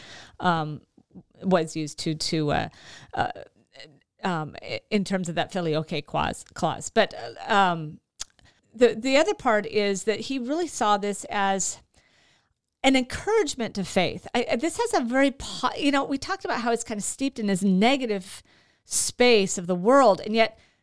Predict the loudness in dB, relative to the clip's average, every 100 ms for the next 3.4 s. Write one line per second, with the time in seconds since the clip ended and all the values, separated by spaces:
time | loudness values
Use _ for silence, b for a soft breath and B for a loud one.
0 | _ -10 -4 0 0 2 2 2 2 0
1 | 0 -2 0 0 0 -6 -4 0 0 0
2 | -4 -8 -6 -2 0 0 -6 -8 -10 -2
3 | 0 0 -2